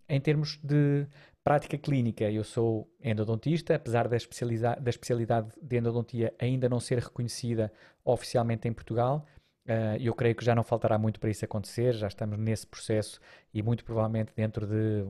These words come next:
um ano, no máximo, eh, deve ser oficial. Portanto, no fundo, nós, eh, não, não termos, não temos o termo endodontista como sendo uma especialidade oficial, mas,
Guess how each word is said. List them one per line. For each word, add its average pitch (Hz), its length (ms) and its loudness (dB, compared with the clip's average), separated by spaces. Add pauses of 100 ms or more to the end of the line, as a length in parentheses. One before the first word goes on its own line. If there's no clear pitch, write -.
(120)
um 98 160 -10
ano, 107 300 2
no 98 80 -2
máximo, 107 580 -6
eh, 101 300 -6
deve 107 320 0 (420)
ser - 240 0
oficial. 123 540 0
Portanto, - 380 -6
no 113 120 -6
fundo, 117 300 -2
nós, 117 340 0 (380)
eh, 113 420 0 (880)
não, 131 300 -2
não 135 220 0
termos, 127 500 0
não 127 180 0
temos 127 300 -2
o 123 60 -4
termo 123 460 2
endodontista 117 800 -2 (840)
como 113 200 0
sendo 110 320 0
uma 104 120 0
especialidade 110 520 -2
oficial, 143 460 -2 (340)
mas, 143 400 -2